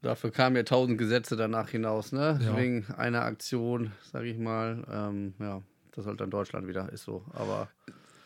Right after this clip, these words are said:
Speaker 2: Vielleicht auch
Speaker 1: aber auch richtig vielleicht,
Speaker 2: Ja,
Speaker 1: ne?
Speaker 2: also
Speaker 1: Kann man sehen, wie man will, glaub ich.
Speaker 2: Ja, es, für viele Hundebesitzer sagen sich so von wegen, "Oh, was soll der Scheiß?"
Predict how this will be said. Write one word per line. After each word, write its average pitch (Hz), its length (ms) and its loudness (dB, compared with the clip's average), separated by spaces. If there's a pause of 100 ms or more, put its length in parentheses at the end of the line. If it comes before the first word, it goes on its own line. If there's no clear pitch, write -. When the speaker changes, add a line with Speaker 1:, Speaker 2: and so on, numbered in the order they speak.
Speaker 2:
Vielleicht 147 260 2
auch 139 240 -4
Speaker 1:
aber 113 180 6
auch 117 160 4
richtig 120 260 0
vielleicht, 98 300 -2
Speaker 2:
Ja, 135 200 6
Speaker 1:
ne? 110 60 -2 (180)
Speaker 2:
also 131 340 0
Speaker 1:
Kann - 100 -10
man 113 180 -2
sehen, 113 140 0
wie 117 60 0
man 113 180 -2
will, 101 180 -2
glaub 104 180 -4
ich. 101 80 -6 (360)
Speaker 2:
Ja, 123 180 -2 (180)
es, - 160 -10 (120)
für 135 160 -8
viele 147 160 4
Hundebesitzer 135 420 4
sagen 123 260 2
sich 117 120 0
so 117 100 0
von 110 160 -2
wegen, 117 160 -2
"Oh, 110 80 2
was 107 120 -2
soll 123 120 0
der 139 80 0
Scheiß?" 151 420 -6